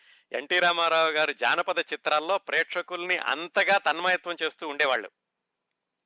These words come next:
అలాగే ఒకసారి ఊహించుకోండి, ఆయన జానపద చిత్రాల్లో కత్తి తీసేటప్పుడు ముందుగా పిడికిన్ని ముద్దు పెట్టుకుని,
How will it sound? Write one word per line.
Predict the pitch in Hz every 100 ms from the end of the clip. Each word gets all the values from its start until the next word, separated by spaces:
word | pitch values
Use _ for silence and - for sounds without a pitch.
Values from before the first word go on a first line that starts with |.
| 139
అలాగే | 127 151
ఒకసారి | 156 135 165 147
ఊహించుకోండి, | 143 165 - 147 131 104 _ - - _ _ -
ఆయన | 127 127
జానపద | 117 147 180 165 165
చిత్రాల్లో | - 156 156 143 123 151 160 _ _ _ _ _ _ _
కత్తి | - 131 196
తీసేటప్పుడు | 185 175 180 165 - 147 135 151
ముందుగా | 135 175 175
పిడికిన్ని | 165 - 165 190 196 175
ముద్దు | 143 175
పెట్టుకుని, | 170 151 170 196 -